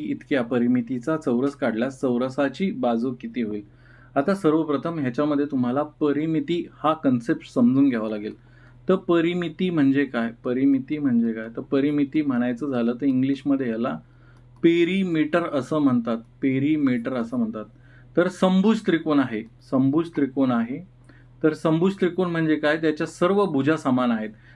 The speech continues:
समजा ही जर बाजू माझी ए असेल, तर ही पण बाजू ए असेल आणि ही पण बाजू ए असेल.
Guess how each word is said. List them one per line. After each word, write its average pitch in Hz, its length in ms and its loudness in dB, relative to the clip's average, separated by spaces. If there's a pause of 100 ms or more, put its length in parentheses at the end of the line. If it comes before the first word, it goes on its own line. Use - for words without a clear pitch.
(180)
समजा 151 320 2
ही 151 260 -2
जर 196 160 0
बाजू 147 320 0
माझी 143 360 0
ए 139 120 2
असेल, 151 380 0
तर 165 100 -2
ही 143 180 -2
पण 156 200 0
बाजू 123 240 0
ए 123 100 0
असेल 127 320 -2
आणि 143 160 0
ही 127 100 0
पण 131 240 0
बाजू 113 380 -2
ए 127 80 0
असेल. 110 280 -4